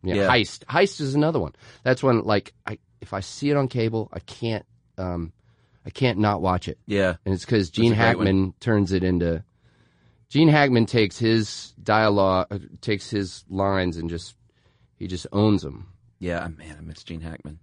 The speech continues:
Speaker 1: Yeah, I do too. His wife, um, Rebecca Pidgeon, is terrible, the most wooden actress, and she's, like, got this
Speaker 2: Yeah.
Speaker 1: major role in it, and you're like,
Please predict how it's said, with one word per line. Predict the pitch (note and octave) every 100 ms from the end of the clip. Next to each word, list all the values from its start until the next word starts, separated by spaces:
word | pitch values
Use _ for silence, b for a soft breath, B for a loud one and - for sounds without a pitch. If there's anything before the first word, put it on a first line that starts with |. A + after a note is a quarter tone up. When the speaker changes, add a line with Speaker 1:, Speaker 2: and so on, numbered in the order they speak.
| _
Speaker 1:
Yeah, | G2 G2
I | G2
do | F#2+
too. | E2+ G2+ D#2 -
His | G#2 G2+
wife, | G2 G#2+ - - -
um, | F2 E2 D#2+ - _ _ -
Rebecca | F2 G2+ G2
Pidgeon, | E2 G#2+ F2+ E2 -
is | D#2+ D#2+ -
terrible, | - F#2+ E2 A#1+
the | A1
most | F2+ F2 F#2
wooden | G2+ G2
actress, | D2 E2+ E2 C#2+ -
and | E2+
she's, | - G#2 F2+
like, | E2+ D#2
got | E2 -
this | -
Speaker 2:
Yeah. | C3 C3+ C3 A#2 F2
Speaker 1:
major | A#2 C3 A#2+ A2+
role | G#2+ G#2 G2+ F#2
in | E2+
it, | D#2+ -
and | F#2 F2+ F2+
you're | F2
like, | F#2 F2 -